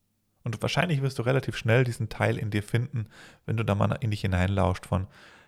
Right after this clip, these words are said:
ah, ich habe einen Fehler gemacht, ich muss perfekt sein, ich darf keine Fehler machen. Und dann hast du es gefunden. Und jetzt ist die Frage, wie kannst du es auflösen? Und Transformation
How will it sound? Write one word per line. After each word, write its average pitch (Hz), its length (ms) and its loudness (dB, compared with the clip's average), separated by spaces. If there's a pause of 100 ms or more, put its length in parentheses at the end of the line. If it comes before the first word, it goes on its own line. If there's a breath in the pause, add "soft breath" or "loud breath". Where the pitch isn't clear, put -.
ah, 98 180 -4
ich 90 100 -4
habe - 100 -12
einen 104 100 -12
Fehler 101 220 0
gemacht, 92 360 -2
ich - 100 -12
muss 95 120 -4
perfekt - 360 -6
sein, 92 180 -6
ich 92 100 -6
darf 98 200 -4
keine 95 200 -6
Fehler 92 280 -4
machen. 87 340 -6 (880 loud breath)
Und 90 460 0 (1160 soft breath)
dann 135 220 6
hast 180 280 6
du 143 40 2
es - 140 0
gefunden. 123 560 -2 (880)
Und 107 120 4
jetzt 120 140 4
ist 139 120 -4
die 131 60 -4
Frage, 120 320 2
wie 120 80 -2
kannst - 260 -2
du 139 40 -6
es 135 60 -10
auflösen? 95 580 -4 (1300 loud breath)
Und 113 220 -2 (260 soft breath)
Transformation 127 920 0